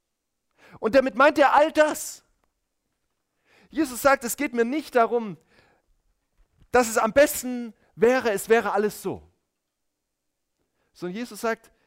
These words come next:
„Es ist absolut in Ordnung und es gehört zu eurem Leben dazu, dass es grauen Alltag gibt.“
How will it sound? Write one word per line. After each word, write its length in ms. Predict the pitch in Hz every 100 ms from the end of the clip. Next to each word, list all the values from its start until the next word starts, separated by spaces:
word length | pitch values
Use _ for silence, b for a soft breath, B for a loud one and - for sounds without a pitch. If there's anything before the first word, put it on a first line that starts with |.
| _ _ _ _
„Es 260 | - 247
ist 240 | 233 - - _ -
absolut 600 | - 311 - 254 269 208
in 220 | 208 226
Ordnung 560 | 220 285 311 240 165
und 100 | 156 202
es 120 | -
gehört 280 | 233 277 277
zu 120 | 226
eurem 280 | 226 214 208
Leben 360 | 254 302 302
dazu, 480 | 247 233 - 269 139 B B B
dass 220 | - 247 240
es 160 | -
grauen 340 | - 269 302 294
Alltag 400 | 311 302 190 -
gibt.“ 380 | 120 _ _